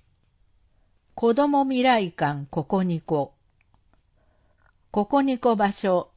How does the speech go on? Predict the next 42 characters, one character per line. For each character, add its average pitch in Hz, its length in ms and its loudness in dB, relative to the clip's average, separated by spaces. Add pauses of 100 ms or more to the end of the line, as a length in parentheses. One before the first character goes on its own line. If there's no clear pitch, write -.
(200)
大 233 240 -2
会 214 260 0
参 233 300 -4
加 226 140 -2
者 170 180 -4
募 143 180 -4
集。 143 380 -8 (1120)
相 - 260 -6
撲 285 200 0
大 285 260 0
会 175 240 2
に 156 160 -4
参 180 300 -2
加 175 120 -4
す 180 160 -4
る 165 120 -2
子 170 160 -2
ど 214 100 0
も 208 240 0
を 180 60 -2
募 165 140 0
集 175 280 -2
し - 180 -8
ま 151 140 -2
す。 - 300 -16 (1200)
二 226 160 0
月 277 360 2
十 233 240 2
八 226 300 -2
日 214 300 -2
日 185 400 -2
曜、 156 320 0 (340)
十 269 320 -2
二 285 220 -2
時 180 120 0
か 160 140 0
ら 143 160 0
十 202 300 0
五 151 180 -4
時。 139 240 -10 (640)
部 208 180 0
門、 151 360 -2